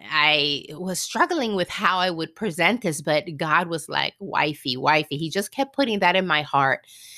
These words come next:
uh, because he loves you and he sees his daughters settling and he sees his daughters just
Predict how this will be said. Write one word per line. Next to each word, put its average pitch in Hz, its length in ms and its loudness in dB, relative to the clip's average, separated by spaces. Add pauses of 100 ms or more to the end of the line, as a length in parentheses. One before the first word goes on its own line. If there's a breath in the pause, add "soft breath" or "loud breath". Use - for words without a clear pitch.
(340 loud breath)
uh, 156 240 -8
because 180 600 0
he 185 200 -2
loves 185 340 2
you 143 120 -4
and 139 140 -4
he 165 160 -4
sees 185 340 -4
his - 180 0
daughters 151 440 0
settling 151 540 0
and 139 120 -6
he 156 140 -6
sees 180 340 -6
his 160 160 -4
daughters 156 500 -4
just 151 320 -6